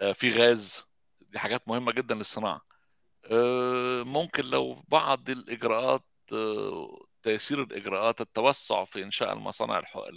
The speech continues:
المناطق الحرة، آه، سواء العامة أو الخاصة، اللي هي ملهاش علاقة بمصر خالص. هو حد ملوش علاقة بمصر، مش عاوز يبيع حاجة في مصر، هو بيجيب كل حاجة من بره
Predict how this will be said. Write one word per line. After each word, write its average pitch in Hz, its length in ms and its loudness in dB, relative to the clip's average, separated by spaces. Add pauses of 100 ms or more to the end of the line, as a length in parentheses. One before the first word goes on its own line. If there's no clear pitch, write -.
(140)
المناطق 104 440 -6
الحرة، 107 480 -8 (760)
آه، 98 380 2
سواء 107 340 2
العامة 104 440 0
أو 90 140 -2
الخاصة، - 480 -4
اللي 98 240 -10
هي 120 80 -2
ملهاش 110 300 0
علاقة 110 240 0
بمصر - 320 -4
خالص. 113 300 0
هو 101 80 -2
حد 123 220 0
ملوش 113 220 -6
علاقة 110 260 0
بمصر، 104 400 -4 (360)
مش - 120 -6
عاوز 117 260 2
يبيع 110 140 -4
حاجة 110 220 0
في - 160 -10
مصر، - 320 -8 (440)
هو 110 100 6
بيجيب 107 260 -4
كل 120 240 -2
حاجة 127 240 0
من 110 160 -4
بره - 260 2